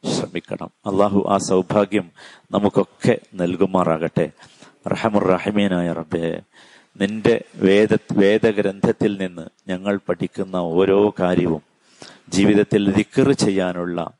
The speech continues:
അനുഭവം, അവസരം ഞങ്ങൾക്ക് നീ നൽകണമേ. അർഹമുർ റഹീമീനായ റബ്ബേ, ഇത് മനസ്സിലാക്കിയ ശേഷവും ഇതിനെ വിട്ട് പിന്തിരിഞ്ഞു കളയുന്ന നിർഭാഗ്യവാന്മാരിൽ ഞങ്ങളെ നീ പെടുത്തരുത് റബ്ബേ.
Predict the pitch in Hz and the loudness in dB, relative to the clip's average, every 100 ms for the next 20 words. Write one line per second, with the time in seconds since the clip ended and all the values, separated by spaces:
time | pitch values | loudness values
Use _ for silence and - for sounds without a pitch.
0 | _ - 92 98 95 107 95 - _ _ | _ -8 -6 -4 0 2 0 -4 _ _
1 | _ _ 101 107 135 135 120 95 _ _ | _ _ 0 2 2 2 2 -2 _ _
2 | _ _ _ 92 98 90 95 90 85 85 | _ _ _ -6 -6 -4 -6 -6 -8 -8
3 | 87 90 85 82 80 - _ - - _ | -2 -2 -2 -6 -10 -12 _ -20 -20 _
4 | - - 123 117 113 110 117 120 110 104 | -2 0 2 4 4 2 0 0 0 0
5 | 95 - 95 90 - - - 113 120 113 | -2 0 0 0 -4 -10 -6 -2 0 0
6 | 113 - 139 139 - 135 131 123 - 110 | -2 0 0 0 2 0 2 0 0 -2
7 | - _ _ - - _ 101 113 120 107 | -2 _ _ -20 -20 _ -4 0 2 0
8 | - - 135 - 110 110 123 139 135 131 | -2 0 0 0 -4 -2 0 2 0 -2
9 | 117 110 104 101 98 92 - _ - - | 0 2 0 -2 -4 -4 -6 _ -20 -20
10 | _ _ 92 _ _ _ 113 113 113 135 | _ _ -20 _ _ _ 0 0 2 4
11 | 135 151 139 151 139 135 131 123 117 110 | 4 2 2 2 4 2 2 2 2 2
12 | 101 98 104 101 98 - 104 - - 101 | -2 0 0 0 0 0 0 0 0 2
13 | 92 85 - 82 | 0 0 -2 -2